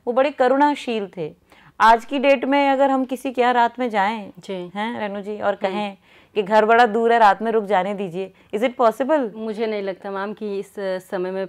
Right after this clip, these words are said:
Speaker 2: ये पॉसिबल है।
Speaker 1: हाँ, हाँ, और मुझे लगता
Speaker 2: जी।
Speaker 1: है कि अगर कोई कहेगा कि कोई कितनी भी समस्या बता दे,
Speaker 2: हम्म।
Speaker 1: मुझे नहीं लगता है कि हम बोलेंगे
Speaker 2: हम्म।
Speaker 1: कि रुक जाओ।
Speaker 2: जी।
Speaker 1: आ, बड़ा कठिन
Speaker 2: हम्म।
Speaker 1: समय है आजकल,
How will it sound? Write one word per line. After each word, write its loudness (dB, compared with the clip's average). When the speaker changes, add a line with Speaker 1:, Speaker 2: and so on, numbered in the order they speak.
Speaker 2:
ये -6
पॉसिबल -8
है। -8
Speaker 1:
हाँ, 0
हाँ, 4
और 6
मुझे 0
लगता 0
Speaker 2:
जी। 2
Speaker 1:
है 2
कि 0
अगर 2
कोई -2
कहेगा 0
कि -4
कोई -2
कितनी -4
भी -2
समस्या -2
बता 0
दे, -2
Speaker 2:
हम्म। -14
Speaker 1:
मुझे 2
नहीं 2
लगता 2
है 6
कि -2
हम 0
बोलेंगे 2
Speaker 2:
हम्म। 0
Speaker 1:
कि 0
रुक -2
जाओ। -10
Speaker 2:
जी। -6
Speaker 1:
आ, 0
बड़ा 4
कठिन 0
Speaker 2:
हम्म। -2
Speaker 1:
समय 0
है -2
आजकल, -2